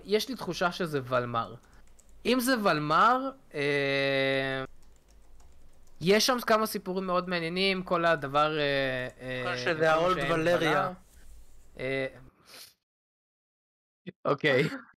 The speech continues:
Speaker 1: <laughs> אה, טוב, נעבור ל-, אה, לחדשה הבאה.
Speaker 2: כן, אז חדשה הבאה, לפני כמה,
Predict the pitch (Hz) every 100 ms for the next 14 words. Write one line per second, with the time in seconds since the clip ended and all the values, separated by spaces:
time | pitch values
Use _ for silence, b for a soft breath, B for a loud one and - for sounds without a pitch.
0 | _ _ - 220 _ _ _ - 156 143
1 | 143 143 139 143 139 143 - 196 131 -
2 | - 135 135 139 180 185 175 147 151 160
3 | 165 165 143 135 135 135 135 131 127 127
4 | _ _ _ _ _ _ _ _ _ _
5 | _ _ _ _ - 143 147 - 135 131
6 | - 147 139 127 131 185 302 _ _ _
7 | _ _ _ _ - 175 147 - 160 165
8 | 165 165 - 180 165 - 233 185 180 190
9 | 180 151 - 180 180 170 156 151